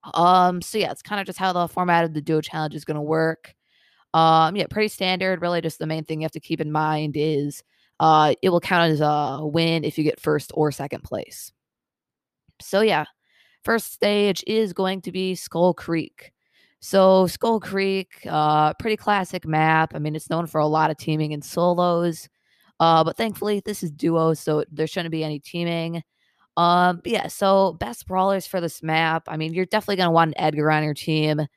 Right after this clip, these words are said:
Uh, Edgar is just insanely powerful here. Uh, just able to get in a crazy amount of cubes extremely quick. You can just have an Edgar rush mid,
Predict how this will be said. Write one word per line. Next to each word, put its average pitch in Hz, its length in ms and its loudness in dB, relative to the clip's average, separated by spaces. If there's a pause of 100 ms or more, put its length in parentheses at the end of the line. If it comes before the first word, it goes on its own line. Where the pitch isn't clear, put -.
(380)
Uh, 156 200 6
Edgar 196 320 4
is 185 80 2
just 180 240 0
insanely 175 760 -4
powerful 165 480 0
here. 160 640 2 (480)
Uh, 156 200 6
just 147 160 -2
able 175 160 2
to 170 80 -2
get 170 140 2
in 160 60 -6
a 156 40 -8
crazy 160 400 -2
amount 160 140 -2
of 147 80 -6
cubes 160 280 0
extremely 147 420 -6
quick. 185 360 -4
You 160 60 -18
can 160 100 -8
just 151 120 -6
have 156 100 0
an 156 80 -6
Edgar 156 380 0
rush 175 300 0
mid, 160 440 0